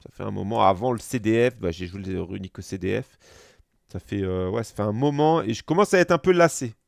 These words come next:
Même si j'aime bien le deck, hein, je commence à être un peu lassé et, euh, ouais, j'aimerais bien changer. La jeunesse du dueliste. Si vous avez un syntoniseur sur votre terrain ou dans votre cimetière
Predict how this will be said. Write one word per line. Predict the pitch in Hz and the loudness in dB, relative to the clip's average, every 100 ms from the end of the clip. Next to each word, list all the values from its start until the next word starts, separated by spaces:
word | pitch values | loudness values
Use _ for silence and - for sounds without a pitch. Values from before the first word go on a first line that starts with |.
| _ _ _ _ _ _ _ _ _ _ _ | _ _ _ _ _ _ _ _ _ _ _
Même | 104 98 | -10 -8
si | 107 | -2
j'aime | 113 110 | -2 2
bien | 120 | 0
le | 120 | 0
deck, | 139 - | -2 -4
hein, | 104 | -8
je | 110 | -8
commence | 107 117 127 | -8 -4 -4
à | |
être | - | -4
un | 117 | -4
peu | - | -2
lassé | 117 117 - 127 139 - | 0 0 0 -4 -4 -2
et, | 123 113 110 | 0 2 4
euh, | 104 104 | 4 4
ouais, | 120 | 2
j'aimerais | 131 117 | 0 -2
bien | 120 | -2
changer. | 151 123 92 92 _ _ _ _ _ _ _ _ _ _ _ _ _ _ _ _ - | -4 -6 -8 -10 _ _ _ _ _ _ _ _ _ _ _ _ _ _ _ _ 4
La | 131 135 | 8 8
jeunesse | 151 240 247 226 | 6 4 4 2
du | 165 202 | 2 -4
dueliste. | 151 190 165 147 - 180 | 0 2 2 -2 0 0
Si | 165 - | 2 -2
vous | 214 226 214 185 | -4 -4 -2 4
avez | 226 208 208 | 4 4 2
un | 175 | 2
syntoniseur | - 226 214 190 170 170 123 | 0 0 0 0 2 2 2
sur | - 156 143 | 0 0 0
votre | 139 147 | 0 -2
terrain | - 175 151 127 - _ _ _ - | 2 2 4 0 -2 _ _ _ -6
ou | 208 | 0
dans | 175 | 2
votre | 151 - 131 | 0 -4 -8
cimetière | 131 113 147 208 196 | -8 -4 2 4 2